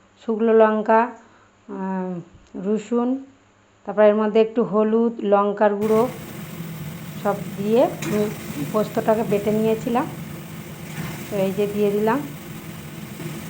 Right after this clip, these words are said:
এই যে দেখো ভাজতে ভাজতে এর মধ্যে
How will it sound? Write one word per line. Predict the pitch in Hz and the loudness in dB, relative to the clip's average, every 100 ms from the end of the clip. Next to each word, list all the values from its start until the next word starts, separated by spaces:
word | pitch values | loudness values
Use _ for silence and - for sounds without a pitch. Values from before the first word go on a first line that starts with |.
| - - - - - - - - - - - 156 - - - - - - - | -12 -12 -12 -12 -12 -12 -10 -12 -14 -12 -10 -8 -8 -8 -10 -10 -10 -10 -8
এই | 208 202 | -6 -4
যে | 202 | -2
দেখো | 202 190 214 226 - - - - - 185 - - - | -2 -2 -4 -6 -8 -10 -10 -10 -10 -10 -10 -10 -6
ভাজতে | 185 208 208 | -2 0 4
ভাজতে | 214 214 214 | 6 6 6
এর | 214 208 | 2 2
মধ্যে | 208 214 | 0 0